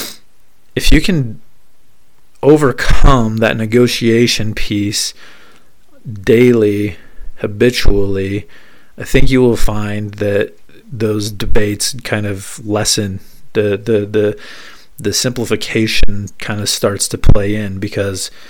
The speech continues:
really most things in our lives are yes or no. Like, "Do you want to train for this race?" Yes. Okay, that's simple. I have to do these things to train for this race.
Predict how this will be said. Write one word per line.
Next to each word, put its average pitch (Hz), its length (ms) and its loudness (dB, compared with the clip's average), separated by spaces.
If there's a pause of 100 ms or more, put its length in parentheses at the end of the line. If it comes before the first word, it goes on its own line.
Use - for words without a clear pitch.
(580)
really 135 260 6
most 117 380 0
things 120 340 -2
in 104 80 -4
our 95 140 -8
lives 110 480 0
are 101 120 -4
yes 104 320 -4
or 101 100 -6
no. 101 280 -8 (640)
Like, 95 480 -2 (800)
"Do 113 100 -2
you 110 160 2
want 104 220 0
to 120 100 -4
train 110 340 6
for - 160 0
this 101 280 6
race?" 104 440 -2 (920)
Yes. - 640 -2 (680)
Okay, 98 340 -4 (120)
that's 104 200 -2
simple. 110 540 2
I - 60 -10
have 101 260 -6
to - 120 4
do 104 120 -2
these 95 280 -6
things 98 340 -6
to 107 80 -6
train 95 280 -6
for 98 120 -6
this 90 240 -6
race. 90 400 -6